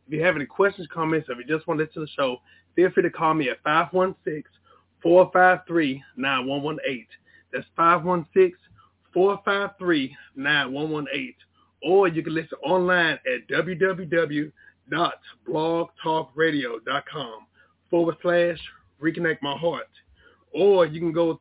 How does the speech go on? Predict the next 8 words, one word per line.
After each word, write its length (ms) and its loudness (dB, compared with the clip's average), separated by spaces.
to 360 0
our 540 -4
Facebook 440 2
page 420 0
under 180 -6
Brother 320 -6
Prater, 540 -4
as 80 -6